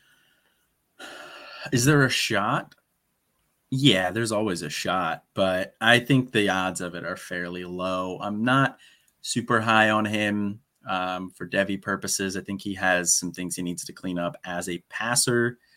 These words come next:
uh, a little bit, uh, you know, needs to clean up mechanically at times too. Um, the dual threat option is definitely nice, but, I mean, I think he is a guy that is going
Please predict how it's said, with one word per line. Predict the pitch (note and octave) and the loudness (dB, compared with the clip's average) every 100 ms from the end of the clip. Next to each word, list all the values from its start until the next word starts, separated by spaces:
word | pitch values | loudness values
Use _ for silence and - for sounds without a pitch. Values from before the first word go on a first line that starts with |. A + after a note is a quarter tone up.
| _ _ - | _ _ -6
uh, | F2 F2 | -4 -2
a | F2 | -2
little | G#2+ G#2+ | -2 -4
bit, | G2+ F#2+ F#2 | 0 0 0
uh, | E2 E2 - - | -4 -6 -6 -6
you | F#2+ | -6
know, | E2 F2 | -6 -8
needs | G2 F#2 F2+ | -8 -6 -4
to | F2+ | -8
clean | - F#2+ | -4 -2
up | F#2 - | -2 -6
mechanically | - - A2 G#2+ G#2 G#2 G2+ | -14 -6 -2 0 -2 0 0
at | G2 | 0
times | - G#2 G2 G2 - | 0 2 4 4 2
too. | - A2 G#2 G2+ G2+ F#2+ _ _ _ - | 2 0 2 2 0 -4 _ _ _ -6
Um, | F2+ E2+ E2+ E2+ D#2+ | -2 0 0 -2 -4
the | G#2 | -4
dual | A#2+ B2 | 4 4
threat | C#3 C#3 C3 | 6 6 6
option | B2+ B2 - C3 | 6 4 2 0
is | A#2+ A#2 | 0 2
definitely | A#2+ A2+ A#2 A2+ A2+ | 4 4 2 0 0
nice, | A2 G#2+ A2 A2+ - - | 2 4 6 6 4 4
but, | A#2+ A2 - - - _ _ _ _ _ _ - | 8 8 6 -2 -20 _ _ _ _ _ _ -8
I | G#2 A#2 | 0 2
mean, | A2+ A2 A2+ | 2 2 4
I | A#2+ | 4
think | D3 C#3+ C#3+ | 6 4 4
he | C3+ B2+ C3+ B2 | 4 6 6 4
is | A#2 | 2
a | G#2 | 0
guy | G#2+ G#2 G#2 G#2 | 0 2 2 0
that | F#2+ F#2+ F#2 F2+ | 2 2 2 0
is | G2 F2+ - | -6 -4 -4
going | F2 E2 | -6 -8